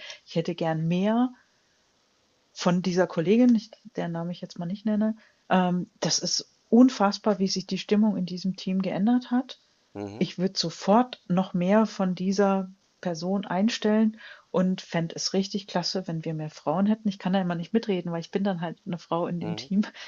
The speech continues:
Speaker 1: Ich weiß nicht, wie das ist, wenn Männer untereinander sind, aber ich krieg das bestätigt, dass, ähm, dass sich da das ändert.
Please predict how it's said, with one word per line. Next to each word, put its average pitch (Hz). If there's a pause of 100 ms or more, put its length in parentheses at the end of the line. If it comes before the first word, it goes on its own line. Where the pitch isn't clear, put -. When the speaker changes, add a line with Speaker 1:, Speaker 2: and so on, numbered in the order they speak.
(160)
Speaker 1:
Ich -
weiß 196
nicht, 170
wie 170
das 165
ist, 190
wenn 165
Männer 175
untereinander 165
sind, 190
aber 185
ich 190
krieg 220
das -
bestätigt, 214 (380)
dass, -
ähm, 180
dass 185
sich 190
da 180 (160)
das 175 (100)
ändert. 240